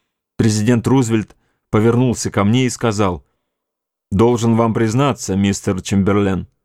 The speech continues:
Федеральное резервное управление ожидает меня уже тридцать минут. Полагаю, что мне пора вернуться к работе». С собой в поездку в Белый дом я взял механика.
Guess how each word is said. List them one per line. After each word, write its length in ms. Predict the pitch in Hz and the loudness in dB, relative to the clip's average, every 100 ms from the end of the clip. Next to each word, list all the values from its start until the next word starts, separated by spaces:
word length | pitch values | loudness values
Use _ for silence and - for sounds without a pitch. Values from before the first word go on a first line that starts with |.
| _ _ _ - | _ _ _ -6
Федеральное 640 | 104 110 123 135 127 123 | 0 2 2 2 0 0
резервное 540 | 117 107 123 117 110 | -2 -2 -2 0 0
управление 680 | 110 101 104 117 131 139 135 _ _ _ _ | -2 -2 0 0 0 -2 -4 _ _ _ _
ожидает 520 | - 95 104 120 127 107 | -2 0 2 2 0 0
меня 220 | 113 120 | 0 0
уже 180 | 107 107 | -2 -4
тридцать 480 | 107 107 - 120 | -2 -2 -2 -2
минут. 420 | 139 151 160 - _ _ _ _ _ _ _ _ | 0 0 0 -6 _ _ _ _ _ _ _ _
Полагаю, 420 | - 110 110 127 127 | 0 2 2 2 0
что 200 | - 110 | -2 -2
мне 340 | 117 127 117 - _ | 2 0 -2 -8 _
пора 480 | - 107 120 123 110 | -4 0 0 -2 -6
вернуться 560 | - 101 107 113 107 107 | -4 -2 0 -2 -2 -6
к 60 | 107 | -4
работе». 520 | 104 110 113 78 76 _ _ _ _ _ _ _ _ _ _ _ | -2 -4 -6 -10 -14 _ _ _ _ _ _ _ _ _ _ _
С 80 | - | -8
собой 340 | - 113 131 | -2 0 0
в 80 | 127 | -2
поездку 480 | - 123 131 - 110 | -2 0 0 -4 -6
в 80 | 101 | -2
Белый 260 | 117 120 | 0 0
дом 200 | 117 156 | 0 0
я 140 | 135 107 | 0 -2
взял 220 | 101 120 | 0 -2
механика. 600 | 120 117 113 87 - 85 | -2 -4 -6 -6 -8 -14